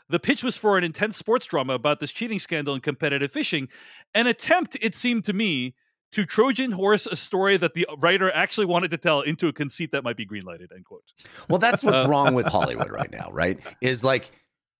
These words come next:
Speaker 2: uh, "Hey, I've got this amazing story about bass fishing." <sighs> I don't know. Uh, also, there's an I P of a toy that people have heard of.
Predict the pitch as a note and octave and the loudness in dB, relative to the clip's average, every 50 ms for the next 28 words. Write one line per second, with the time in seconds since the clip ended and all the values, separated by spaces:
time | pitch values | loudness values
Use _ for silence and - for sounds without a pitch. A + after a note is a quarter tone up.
0 | - C#3 C3+ B2+ A#2+ B2 D#3+ F3+ F3+ E3+ D#3+ D#3+ D3 D#3 B2+ D3+ C#3+ C#3+ D3+ D#3+ | -2 0 2 2 2 4 4 4 4 2 0 0 -2 0 2 2 2 4 4 4
1 | E3+ F3 E3+ D3+ D#3+ D3 C3+ - - - D#3 D3 D#3 D3 C3+ B2+ A2+ B2+ A2+ G2+ | 4 4 2 2 2 0 0 -4 -2 0 2 2 4 4 2 2 2 0 0 0
2 | F2+ B2 A#2+ C3 D3 C3+ - - A2 F#2+ - - E2 C2 A#1 - _ - - - | 0 0 2 2 0 -2 -4 -4 -4 -4 -4 -4 -8 -8 -10 -16 _ -20 -16 -12
3 | - - - - - - - - - F2 E2 D#2+ C#2+ C2+ C2 B1+ B1+ C2 - - | -12 -10 -10 -8 -8 -10 -8 -4 -4 -2 -2 -2 -4 -4 -4 -6 -6 -8 -10 -16
4 | _ - - - - - E3+ E3+ E3+ E3 - F3+ F#3 A#3 A3+ - A3 F3+ F#3 F3 | _ -20 -20 -14 -6 -2 0 0 0 0 0 0 0 0 0 0 0 2 2 2
5 | D3 E3+ E3 D#3+ D3+ D#3 F3 F3+ - - - F#3 G3+ A3+ G#3 F3 D3+ D3+ - - | 2 0 -2 2 2 2 2 0 -2 -2 -2 0 2 4 4 4 2 -2 -2 0
6 | - D3 F3 A3 B3 G#3+ E3+ D3 - - D#3 - C3+ C#3 B2+ A2+ B2+ B2 B2 B2+ | 2 4 6 6 6 4 2 2 2 2 2 2 4 2 2 2 2 4 4 4
7 | C3+ - | 2 2